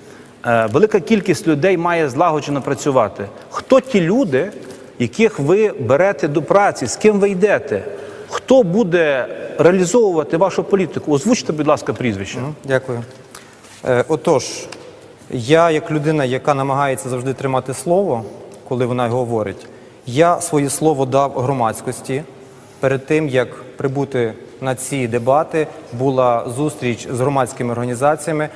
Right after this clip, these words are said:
Speaker 2: зокрема, які передбачали і ухвалили резолюцію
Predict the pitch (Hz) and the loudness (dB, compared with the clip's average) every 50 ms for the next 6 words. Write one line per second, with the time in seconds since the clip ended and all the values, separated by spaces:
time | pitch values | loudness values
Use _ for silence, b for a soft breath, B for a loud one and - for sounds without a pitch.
0 | B B B 123 117 147 139 - - 156 151 151 147 139 123 120 131 127 - - | B B B -2 0 0 0 2 2 2 2 4 2 2 2 0 -2 -4 -4 -2
1 | 165 156 127 117 - - - - - - - - - 147 156 143 127 156 151 - | 0 0 0 0 -2 -6 -14 -18 -20 -20 -6 0 2 2 2 2 2 0 -2 0
2 | - 170 160 151 143 127 117 117 120 - 160 151 147 147 135 123 104 - - - | 2 2 4 4 4 2 0 -2 -2 -2 -2 0 0 2 2 0 -2 -4 -8 -10
3 | - - 135 - 151 151 151 147 147 143 143 131 120 139 135 123 117 113 110 - | -6 -6 0 2 4 4 4 4 2 2 0 -2 -2 -2 -2 0 -2 -2 -2 -2
4 | - 135 135 143 175 | -2 -2 0 -2 -2